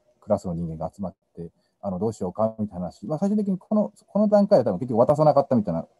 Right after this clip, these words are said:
話に帰結したと思うんですけど、はい、で、そういった条約をめぐる、あの、なんていうんですかね、戦議の、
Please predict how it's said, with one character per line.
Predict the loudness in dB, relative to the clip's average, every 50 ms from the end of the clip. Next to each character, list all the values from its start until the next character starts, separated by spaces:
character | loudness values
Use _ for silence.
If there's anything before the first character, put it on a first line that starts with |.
| _ _ _ _
話 | -8 -4 -4 -4 -4 -4 -6
に | -6 -6
帰 | -6 -6
結 | -6 -4 -6 -6
し |
た | -6 -4
と | -4 -4
思 | -4 -4
う |
ん | -6
で | -8
す | -10 -10
け | -6
ど、 | -4 -4 -4 -4 -6 _ _ _ _ _ _
は | -8 -8
い、 | -6 -6
で、 | -6 -6
そ | -4 -2
う | -2
い | 0
っ |
た | 0 2 2
条 | 4 4 4
約 | 4 4 2 0 0
を | 0
め | 2 2 2 4
ぐ | 4 4 4
る、 | 4 4 2 2 0 0 2
あ | 2 2
の、 | 2 2 0 -2
な | -2 -4
ん | -6
て | -10
い |
う |
ん |
で |
す | -12 -8
か | -6 -6
ね、 | -6 -6 -6
戦 | -4 -4 -2 -2
議 | -2 -4 -6 -6
の、 | -6 -6 -6 -6 -8 -10